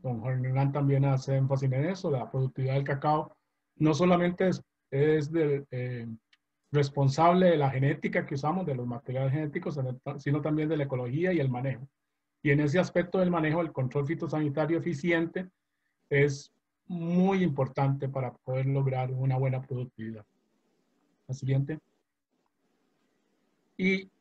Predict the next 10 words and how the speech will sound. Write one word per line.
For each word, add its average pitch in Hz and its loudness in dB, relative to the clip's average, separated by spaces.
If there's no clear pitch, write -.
ya 180 4
en, 139 0
en 139 0
Latinoamérica 180 2
y 185 6
el 170 4
Caribe, 160 2
eh, 123 -6
hemos 151 0
visto 160 0